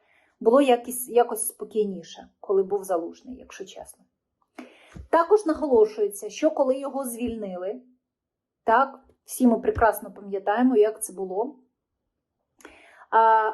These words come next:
рейтинг його підтримки був дуже високим, дев'яносто два відсотки. В Америці також стомилися від надмірних зобов'язань щодо допомоги в Україні, яка триває. Е,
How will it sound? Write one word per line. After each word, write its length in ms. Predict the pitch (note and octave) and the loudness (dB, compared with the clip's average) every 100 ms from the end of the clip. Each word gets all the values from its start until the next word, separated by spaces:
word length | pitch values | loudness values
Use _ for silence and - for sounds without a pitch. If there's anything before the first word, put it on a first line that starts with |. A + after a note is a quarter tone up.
| G#3+ | 2
рейтинг 680 | A3+ C4+ C#4 D4+ D#4 - _ | 6 6 4 0 0 -6 _
його 320 | G#3+ A#3 A#3 A3 | -4 0 2 0
підтримки 600 | - - B3 B3+ B3 A3+ | -2 0 2 2 0 -8
був 380 | F#3 G#3 G#3 | 0 2 2
дуже 380 | F#3+ G#3+ G#3 G3+ | -4 -6 -6 -8
високим, 520 | F3 - G3 F3+ F#3+ | -14 -10 -8 -10 -8
дев'яносто 420 | F#3 G3 G#3+ - G3+ | -4 -4 -4 -8 -6
два 200 | G3 F3+ | -4 -6
відсотки. 520 | E3+ - E3+ _ B3 _ _ _ _ _ _ - _ _ _ _ _ _ - | -8 -14 -16 _ _ _ _ _ _ _ _ -20 _ _ _ _ _ _ 0
В 40 | C4 | 4
Америці 760 | E4+ C5+ - - E4 D#4 - | 6 6 4 2 2 2 2
також 340 | D#4 F#4 F4+ - | 2 2 0 -12
стомилися 840 | - C4+ B3 D#4 E4+ D#4+ D#4+ C#4 | -4 2 2 2 -4 -6 -10 -10
від 240 | A#3+ B3+ | -12 -8
надмірних 600 | B3 - A#3+ A#3+ A3+ G#3+ | -6 -6 -8 -10 -10 -12
зобов'язань 680 | G#3 G3+ G3 G#3 G3+ G3 A3+ | -10 -8 -6 -6 -6 -10 -10
щодо 280 | - C4 B3+ | -14 -10 -10
допомоги 520 | B3 B3 A#3+ B3+ B3 | -10 -12 -6 -6 -6
в 60 | A#3+ | -12
Україні, 400 | - A#3 A#3 A#3 | -4 -4 -4 -10
яка 180 | A3+ A3+ | -6 -6
триває. 540 | A3 A3 G#3+ G#3 G#3 _ _ _ - | -6 -8 -6 -8 -10 _ _ _ -6
Е, 580 | G#3+ A3 A3 G#3+ G#3+ | -2 -2 -2 -6 -8